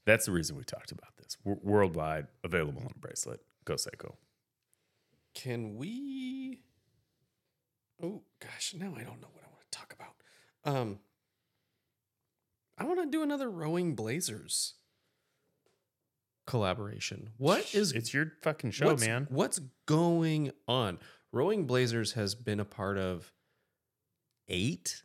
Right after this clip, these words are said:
Speaker 2: nine collaborative releases this year.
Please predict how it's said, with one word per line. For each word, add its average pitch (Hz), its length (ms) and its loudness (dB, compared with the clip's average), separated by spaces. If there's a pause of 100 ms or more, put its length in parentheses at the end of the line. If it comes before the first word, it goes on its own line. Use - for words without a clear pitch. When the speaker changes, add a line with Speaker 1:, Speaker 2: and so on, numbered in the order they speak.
Speaker 2:
nine 135 640 -2 (1500)
collaborative 117 600 2
releases 113 540 -2
this 131 220 -4
year. 143 280 -6